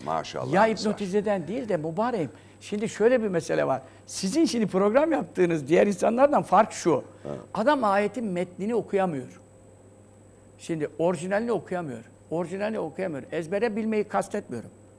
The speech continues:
Speaker 1: Hı.
Speaker 2: Yüzüne de okuyamıyor kimse.
Speaker 1: Hı hı.
Speaker 2: Şimdi orijinalini okuyamıyor. Ondan sonra mana veriyor. Verdiği mana nereden? Mealden.
Speaker 1: Evet.
Speaker 2: Ya meal yanlış yazdıysa?
Speaker 1: Evet.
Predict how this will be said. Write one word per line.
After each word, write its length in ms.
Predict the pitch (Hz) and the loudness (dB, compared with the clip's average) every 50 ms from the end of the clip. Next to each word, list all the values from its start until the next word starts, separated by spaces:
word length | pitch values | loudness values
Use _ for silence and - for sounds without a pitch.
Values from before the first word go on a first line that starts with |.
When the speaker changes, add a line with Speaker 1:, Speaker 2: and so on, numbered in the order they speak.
| - | -12
Speaker 1:
Hı. 60 | - 80 | -8 -6
Speaker 2:
Yüzüne 400 | 156 180 180 202 254 277 269 220 | -4 -4 -2 2 2 2 4 4
de 40 | |
okuyamıyor 420 | 190 143 - - 127 120 117 113 113 | 0 -2 -2 -4 -6 -4 -6 -8 -10
kimse. 360 | - - - - - - - - - - - - - | -10 -12 -12 -12 -14 -14 -16 -18 -20 -20 -20 -12 -10
Speaker 1:
Hı 60 | 80 | -8
hı. 60 | 76 67 67 65 65 - - | -8 -8 -10 -12 -14 -16 -16
Speaker 2:
Şimdi 300 | - - 247 262 254 220 - - - - - - | -8 -4 -2 0 0 0 -2 -2 -6 -10 -4 0
orijinalini 560 | 170 196 208 170 190 226 247 262 277 269 240 | 0 0 0 -2 -4 -2 -2 -2 -2 -2 -2
okuyamıyor. 420 | 185 147 - 214 202 180 139 - - | -4 -4 -2 -2 -2 -2 -4 -6 -6
Ondan 320 | - 190 220 240 302 320 | -6 -4 -2 0 0 0
sonra 220 | - - - - - - - - - - - - - - - - - 135 135 139 | 0 -2 -6 -10 -10 -14 -20 -20 -20 -20 -20 -20 -20 -20 -20 -18 -16 -14 -6 -2
mana 380 | 147 185 226 262 294 311 320 302 | 0 2 2 2 2 2 2 2
veriyor. 280 | 233 165 131 135 131 - - - - - - - - - - - | 2 2 0 0 -4 -8 -14 -20 -20 -20 -20 -20 -20 -20 -4 2
Verdiği 320 | 165 185 214 214 233 285 | 2 2 2 2 0 -4
mana 340 | 269 254 247 240 240 240 247 | -4 -4 -4 -4 -4 -4 -6
nereden? 320 | 262 277 254 202 226 240 285 - - | -6 -6 -6 -6 -6 -8 -8 -10 -8
Mealden. 440 | 156 170 190 208 220 220 185 147 120 - - - - - - - - - - - - - | -4 -2 0 0 0 -2 -4 -6 -8 -10 -16 -20 -20 -20 -20 -20 -20 -20 -20 -20 -8 -4
Speaker 1:
Evet. 140 | - - 156 | -2 2 4
Speaker 2:
Ya 140 | 220 311 370 | 4 6 6
meal 260 | 359 339 311 302 269 | 6 6 6 6 4
yanlış 320 | 269 247 240 240 214 - | 4 2 2 0 -4 -4
yazdıysa? 440 | 233 208 208 180 202 196 - - 202 185 - - - - - - - - - - - - - - - | -4 -4 -4 -4 -8 -10 -12 -14 -16 -16 -18 -20 -20 -20 -20 -20 -20 -20 -20 -20 -20 -20 -20 -12 -4
Speaker 1:
Evet. 220 | - 82 78 67 | -2 -2 -2 -2